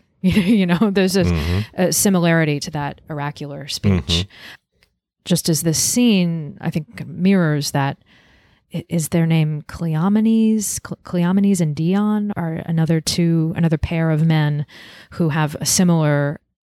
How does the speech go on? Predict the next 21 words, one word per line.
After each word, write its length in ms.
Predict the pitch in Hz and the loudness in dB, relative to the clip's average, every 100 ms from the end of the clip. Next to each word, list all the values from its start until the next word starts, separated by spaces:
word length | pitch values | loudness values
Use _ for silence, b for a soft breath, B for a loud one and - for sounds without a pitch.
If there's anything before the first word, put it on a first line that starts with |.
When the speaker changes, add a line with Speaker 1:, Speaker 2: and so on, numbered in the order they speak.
| _ - | _ -8
Speaker 1:
expository 720 | - - 156 156 - 165 151 | -4 0 0 0 0 0 0
role, 400 | 156 151 139 143 - | 2 2 2 -2 -6
uh, 180 | 160 156 | -4 0
Speaker 2:
Mm-hmm. 240 | 101 80 | 0 2
Speaker 1:
in, 120 | 85 | -2
in 180 | 110 160 | -2 -4
a 100 | 170 | -4
couple 300 | 170 156 165 | -4 -6 -4
of, 280 | 156 147 - | -4 -6 -12
in 180 | - 170 | -6 -6
Speaker 2:
The 40 | - | -2
Speaker 1:
a 20 | |
few 60 | 95 | -2
Speaker 2:
bear-, 360 | 90 92 87 82 | 0 2 2 2
Speaker 1:
scenes 240 | 87 82 | 0 0
Speaker 2:
the 60 | 90 | 2
Speaker 1:
after 160 | 87 | 2
Speaker 2:
bearers 200 | 85 76 | 2 2
Speaker 1:
this. 100 | 80 | 0
Speaker 2:
of 40 | 76 | 0
the, 300 | 80 78 | 0 0